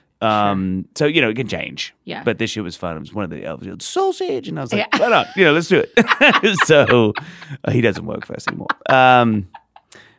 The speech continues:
Speaker 1: but, uh, but, you know, it's just more about, like, "Hey, let's keep everybody fed and keep the night
Speaker 2: Yeah.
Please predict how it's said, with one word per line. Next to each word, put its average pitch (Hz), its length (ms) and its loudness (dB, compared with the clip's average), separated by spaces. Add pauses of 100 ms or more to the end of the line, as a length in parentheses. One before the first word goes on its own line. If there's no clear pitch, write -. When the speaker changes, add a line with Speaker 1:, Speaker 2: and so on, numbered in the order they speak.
(400)
Speaker 1:
but, 127 320 6
uh, 101 320 6
but, 208 140 4
you 220 100 4
know, 135 140 6
it's 139 100 0
just 165 160 0
more 175 160 4
about, 131 160 4
like, 120 100 0
"Hey, 131 240 2
let's 127 160 -2
keep 131 180 -4
everybody 113 320 0
fed 101 320 -2
and 90 120 -10
keep 107 100 -4
the 95 80 -8
night 90 140 -4
Speaker 2:
Yeah. 160 160 -2